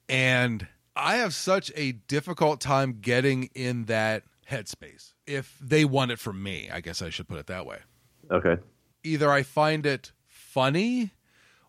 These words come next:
Speaker 1: or it just doesn't feel natural to me.
Speaker 2: Right.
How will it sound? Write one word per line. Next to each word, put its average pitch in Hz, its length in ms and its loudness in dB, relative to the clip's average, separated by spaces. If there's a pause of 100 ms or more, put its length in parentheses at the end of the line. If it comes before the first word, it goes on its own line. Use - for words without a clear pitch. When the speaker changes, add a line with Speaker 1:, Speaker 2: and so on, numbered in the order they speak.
(120)
Speaker 1:
or 147 340 4
it 147 160 -6
just 190 220 -4
doesn't 233 280 -6
feel 208 600 2
natural 156 800 -2 (320)
to - 160 -4
me. - 480 -12
Speaker 2:
Right. 90 260 6